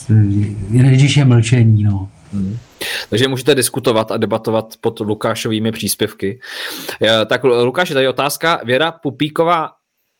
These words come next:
Speaker 2: Břicháčko. Dobrý večer. Slyšeli jste o tom, že pokud nebude proočkovanost České republiky osmdesát procent, tak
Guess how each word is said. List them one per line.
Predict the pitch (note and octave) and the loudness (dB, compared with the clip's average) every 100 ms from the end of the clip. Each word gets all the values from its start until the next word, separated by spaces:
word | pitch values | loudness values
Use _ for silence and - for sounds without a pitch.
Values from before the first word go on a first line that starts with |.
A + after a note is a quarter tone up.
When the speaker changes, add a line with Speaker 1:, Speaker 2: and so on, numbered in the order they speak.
| _ - | _ -6
Speaker 2:
Břicháčko. | A2 A#2+ - G#2+ F#2+ - E2+ F#2 - _ _ - - - - | -2 -2 -2 -4 -6 -8 -8 -8 -12 _ _ -16 -16 -18 -8
Dobrý | A#2 B2+ E3 E3 | -4 0 0 0
večer. | D#3 A2 F2+ | 0 -4 -6
Slyšeli | - B2 A#2+ F3+ | -4 -4 0 -2
jste | F#3+ A#3 | -2 -4
o | C#3 | -2
tom, | A#2 G#2+ | -4 -2
že | C3 | -4
pokud | - A#2+ D#3+ | -4 -6 -2
nebude | B2+ B2 D3 | -2 0 -2
proočkovanost | D#3 - B2 C3 - C#3 C#3 D3+ - - - | -2 -2 -2 -2 -4 -4 -2 -4 -10 -16 -6
České | B2+ - D3+ | -4 -2 -2
republiky | C#3 C3+ C3+ C#3+ - | -2 -2 -4 -4 -8
osmdesát | A#2+ - D3+ D3 - D#3+ | -6 -4 -4 -4 -4 -6
procent, | - B2 - G2 G2 - _ | -2 -2 -2 -8 -8 -16 _
tak | B2 | -6